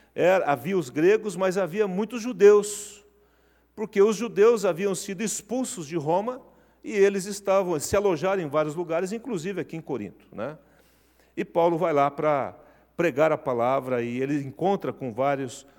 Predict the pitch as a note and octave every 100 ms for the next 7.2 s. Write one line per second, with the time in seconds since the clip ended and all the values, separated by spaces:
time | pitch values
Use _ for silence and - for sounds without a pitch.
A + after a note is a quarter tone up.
0 | _ - A#2+ B2 A#2 G#2 D3 A2 A#2+ C3+
1 | B2+ A#2+ G#2+ F3+ A#3 - G#3 F3 E3+ F3
2 | F3+ F3 D3 D3+ D#3 C3 D#3 F#3 F3+ -
3 | - _ _ _ _ C3 C#3 D#3+ D#3+ C#3+
4 | A#2 - - - D3 C#3 E3+ F3 - C#3+
5 | B2+ C3+ E3 E3 D3 C#3 C#3 D#3 C#3+ B2
6 | C#3+ D#3 G3+ B3 - F3 C#3+ - D3 E3
7 | F3 G3